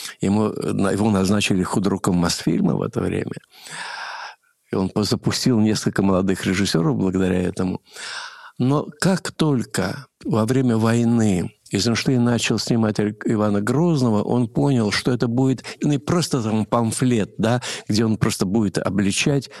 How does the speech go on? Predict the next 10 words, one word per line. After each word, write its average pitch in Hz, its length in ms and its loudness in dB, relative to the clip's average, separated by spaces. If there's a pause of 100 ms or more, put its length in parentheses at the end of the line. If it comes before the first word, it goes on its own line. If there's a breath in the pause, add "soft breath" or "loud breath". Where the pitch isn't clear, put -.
злого, 113 720 0 (160 loud breath)
больного 104 640 2
тирана, 92 640 0 (380 loud breath)
а 104 100 2
он 113 140 2
сделал 123 320 0
трагедию, 120 1120 0 (420 loud breath)
трагедию 123 680 0
незаурядной 120 800 2
личности. 120 840 -2